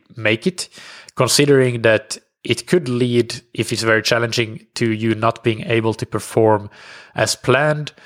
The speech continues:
or do as much quality training in the coming days as you could otherwise.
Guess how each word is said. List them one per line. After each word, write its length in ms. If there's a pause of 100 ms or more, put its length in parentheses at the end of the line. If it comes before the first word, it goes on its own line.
(180)
or 140
do 120
as 140
much 220
quality 340
training 360
in 100
the 100
coming 380
days 320
as 120
you 360 (160)
could 180
otherwise. 600